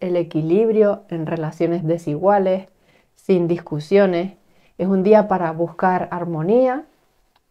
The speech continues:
y este entendimiento mutuo.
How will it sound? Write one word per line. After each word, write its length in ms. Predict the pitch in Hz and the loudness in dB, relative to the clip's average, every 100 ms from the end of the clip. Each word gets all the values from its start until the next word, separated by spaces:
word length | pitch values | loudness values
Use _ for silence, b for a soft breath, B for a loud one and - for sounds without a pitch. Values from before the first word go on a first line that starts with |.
| _ | _
y 320 | 208 233 240 - _ _ _ _ _ | 0 2 0 -6 _ _ _ _ _
este 300 | 208 196 214 | -4 -2 0
entendimiento 1000 | 208 196 196 185 175 175 202 202 202 196 | 0 0 -2 -2 -2 0 0 0 0 -2
mutuo. 520 | 185 175 160 - - | 0 -2 -4 -14 -20